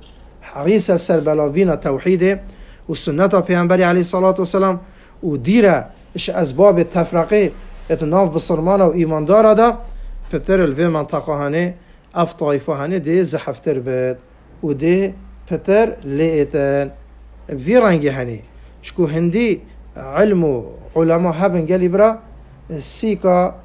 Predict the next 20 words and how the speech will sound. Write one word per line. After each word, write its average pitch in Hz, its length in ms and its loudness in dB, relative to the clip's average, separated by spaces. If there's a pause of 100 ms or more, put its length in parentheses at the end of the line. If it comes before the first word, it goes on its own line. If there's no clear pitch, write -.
(400)
کو 160 120 -2
بدعه 147 380 -2
و 180 100 0
بدعچیا 143 600 -4
نامینتن، 131 800 -6 (400)
سیکا 156 680 -2 (180)
جهله 160 640 0 (400)
و 156 120 0
جاهلا 151 500 0
نامینتن. 143 720 -4 (460)
هندی 196 320 -2
خلق 254 340 2 (480)
سستیه 226 560 0
بکتن، 160 500 -2 (400)
بو 147 240 -2
هبینا 165 600 0 (500)
علمی 170 600 2
و 160 120 -2
یا 180 240 2
علما، 175 540 2